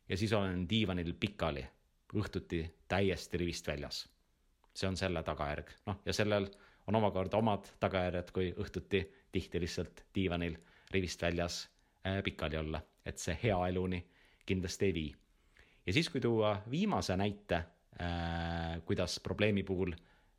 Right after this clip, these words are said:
äh, tagajärgi leida, et see ei pea alati olema vaimne või füüsiline, see võib olla ka materiaalne pool.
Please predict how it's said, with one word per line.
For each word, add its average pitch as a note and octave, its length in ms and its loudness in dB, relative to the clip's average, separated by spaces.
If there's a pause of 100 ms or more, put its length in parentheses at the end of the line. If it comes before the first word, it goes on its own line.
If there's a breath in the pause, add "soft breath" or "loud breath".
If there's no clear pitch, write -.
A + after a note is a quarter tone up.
äh, F2 140 0 (280)
tagajärgi F#2+ 640 4 (380)
leida, F#2+ 420 2 (160)
et - 120 -8
see G2 120 2
ei F#2+ 80 2
pea B2 140 6
alati G#2 300 2
olema G#2+ 300 4 (480 loud breath)
vaimne G2+ 440 4
või A#2+ 100 0
füüsiline, E2 560 0 (200)
see E2 160 -4
võib F#2 160 0
olla G2+ 180 4
ka A2+ 100 2 (260)
materiaalne E2 600 0
pool. D#2 240 -2